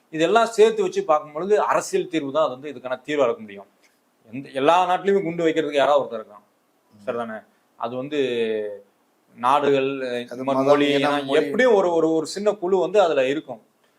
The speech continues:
Speaker 1: அப்ப அவர்களை நீங்க வந்து நல்வழிப்படுத்துறது, இல்ல அவர்களை வந்து பேச்சுவார்த்தை மூலம் தீர்வு காண்பது தான் சரியான தீர்வா இருக்க முடியும். இன்ஸ்டன்ட் தீர்வுகள், ஓகே, அதை, அதுக்குண்டான தண்டனையை நம்ம வாங்கி கொடுக்கணும். அஹ், எட்டு பேர் சே-, இறந்திருக்காங்க, ஒன்பது பேர் இறந்திருக்காங்கன்னா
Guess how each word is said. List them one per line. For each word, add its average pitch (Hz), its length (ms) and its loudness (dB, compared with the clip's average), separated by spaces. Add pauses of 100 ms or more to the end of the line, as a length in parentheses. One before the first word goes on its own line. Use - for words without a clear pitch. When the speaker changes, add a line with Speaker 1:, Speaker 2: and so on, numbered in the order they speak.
(240)
Speaker 1:
அப்ப 143 160 -2
அவர்களை 180 340 4
நீங்க 156 200 -6
வந்து 147 180 -6
நல்வழிப்படுத்துறது, 143 600 -6
இல்ல 131 240 0
அவர்களை 135 300 0
வந்து 139 140 -10
பேச்சுவார்த்தை 139 500 -4
மூலம் 123 240 -10
தீர்வு 131 240 -10
காண்பது 120 340 -6
தான் - 80 -20
சரியான 131 360 -4
தீர்வா 120 280 -10
இருக்க 110 100 -18
முடியும். 107 280 -14 (380)
இன்ஸ்டன்ட் 151 500 -6
தீர்வுகள், 160 540 -4 (140)
ஓகே, 135 220 -4
அதை, 117 140 -2 (680)
அதுக்குண்டான 123 380 -2
தண்டனையை 156 280 0
நம்ம 139 200 -2
வாங்கி 131 260 -2
கொடுக்கணும். 117 480 -12
அஹ், 110 220 -6
எட்டு 131 240 -6
பேர் 151 220 2
சே-, 123 160 -2
இறந்திருக்காங்க, 123 400 -2
ஒன்பது 123 300 -4
பேர் 139 120 0
இறந்திருக்காங்கன்னா 120 640 -2